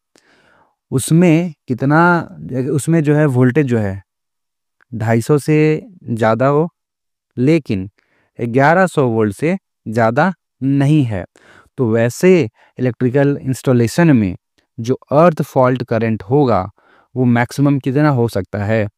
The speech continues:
तो इस सवाल का जो सही उत्तर है वो क्या है? इस सवाल का सही उत्तर होगा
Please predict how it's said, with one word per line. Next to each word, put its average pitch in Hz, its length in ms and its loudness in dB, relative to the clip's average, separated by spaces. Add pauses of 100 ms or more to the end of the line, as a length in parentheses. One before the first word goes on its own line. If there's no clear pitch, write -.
(480)
तो - 40 -10
इस 127 160 -4
सवाल 123 320 4
का 135 80 -4
जो 123 120 0
सही 110 180 -2
उत्तर 98 240 -2
है 117 140 0
वो 113 120 0
क्या 127 200 -2
है? 156 220 2 (300)
इस 120 60 -14
सवाल 110 220 2
का 110 80 -2
सही 107 160 -4
उत्तर 101 220 -4
होगा 120 300 -2